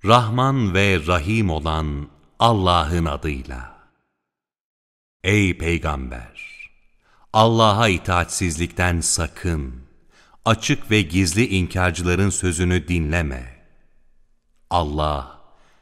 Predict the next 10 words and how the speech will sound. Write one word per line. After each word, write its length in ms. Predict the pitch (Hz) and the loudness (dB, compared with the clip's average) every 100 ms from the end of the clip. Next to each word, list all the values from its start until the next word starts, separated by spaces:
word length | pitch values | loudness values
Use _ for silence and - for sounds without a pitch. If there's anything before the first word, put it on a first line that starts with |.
| _ | _
her 260 | 104 120 110 | 0 2 0
şeyi 480 | - 90 87 85 | -2 0 0 0
bilmekte 880 | 82 76 76 73 - 85 82 76 - - - _ 92 | -2 -2 -2 -6 -6 -4 -2 -4 -10 -20 -20 _ 0
ve 320 | 101 - - | 2 0 -4
hikmetle 580 | 90 - 98 120 - 85 | -6 -2 -2 -2 -2 -2
yönetmektedir. 1300 | 76 71 71 - 78 - 69 67 65 - - - - _ _ _ _ _ _ _ _ _ _ _ - 127 | -2 -4 -8 -10 -12 -12 -14 -14 -18 -20 -20 -20 -20 _ _ _ _ _ _ _ _ _ _ _ -6 -2
Rabbinden 640 | 131 135 123 117 120 117 | 0 0 2 4 2 2
sana 460 | - 104 117 117 | 0 0 2 2
vahyedilene 800 | 92 87 78 90 87 87 85 87 | 2 0 0 0 0 2 2 0
uy! 520 | 85 90 90 78 65 | -2 -2 0 0 -4